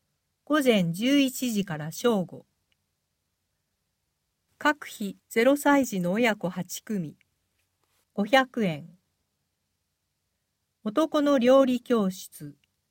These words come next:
楽勝家飲みおつまみ。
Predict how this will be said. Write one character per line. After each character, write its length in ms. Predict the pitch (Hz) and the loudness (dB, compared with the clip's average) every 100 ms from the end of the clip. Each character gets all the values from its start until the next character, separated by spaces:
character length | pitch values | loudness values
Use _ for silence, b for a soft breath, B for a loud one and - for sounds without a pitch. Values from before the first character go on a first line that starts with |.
| _ _ _ _ _ _ | _ _ _ _ _ _
楽 220 | 196 208 | -2 -2
勝 520 | 214 - 285 277 247 240 - | -4 -2 4 4 2 -6 -4
家 180 | 220 294 | 2 2
飲 220 | 302 294 | 2 0
み 120 | 277 | 0
お 100 | 262 | -4
つ 160 | 254 - | -6 -4
ま 180 | 220 156 | -4 -4
み。 160 | 143 | -8